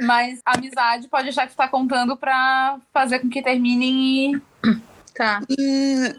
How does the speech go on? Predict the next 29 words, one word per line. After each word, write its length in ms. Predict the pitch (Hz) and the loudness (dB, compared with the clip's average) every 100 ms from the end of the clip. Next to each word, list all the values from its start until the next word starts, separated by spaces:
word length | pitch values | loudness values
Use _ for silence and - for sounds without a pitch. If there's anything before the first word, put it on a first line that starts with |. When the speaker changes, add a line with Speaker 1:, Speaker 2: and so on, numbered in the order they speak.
| - | -6
Speaker 1:
inveja, 640 | 247 240 254 247 247 226 208 | -4 0 2 2 0 -4 -6
porque, 220 | - - | -6 0
ai, 280 | 233 233 226 | 2 2 -2
tem 140 | 240 226 | -6 -6
inveja, 520 | 240 220 202 208 233 | 2 2 2 0 0
Speaker 2:
Uhum. 160 | 226 | 0
Speaker 1:
sabe? 300 | 220 220 220 - | 2 0 -2 -4
Speaker 3:
Ah, 300 | 185 160 - | 0 0 -2
mas 280 | 180 175 180 | -2 -2 0
eu 120 | 196 | 0
acho 280 | 160 160 - - | 0 -2 -8 -4
que 480 | 202 196 190 175 - | -2 0 2 0 2
é 100 | 165 | 0
uma, 180 | 160 151 | 0 -2
eu, 300 | 170 175 202 | 0 0 0
na 160 | 175 156 | -2 0
minha 160 | 151 | 0
opinião, 320 | 165 208 180 160 | -2 -2 -2 0
é 60 | |
uma 200 | 180 185 | 0 -2
relação 460 | 185 208 175 175 175 | -2 -2 -2 -2 -2
mais 240 | 165 156 | 0 0
a 60 | 170 | 0
pertencimento, 920 | - 180 190 175 - 202 240 208 - | -2 -2 0 -2 -2 0 2 2 0
assim, 260 | 147 - 147 | -2 0 0
né? 180 | 135 131 | 0 0
Mesmo 640 | 143 151 214 269 254 233 | 0 0 0 0 -2 -2
sendo 320 | - 175 165 | 0 0 0
amigo, 800 | 147 135 147 208 220 165 131 117 | 0 0 -2 -2 0 0 0 -4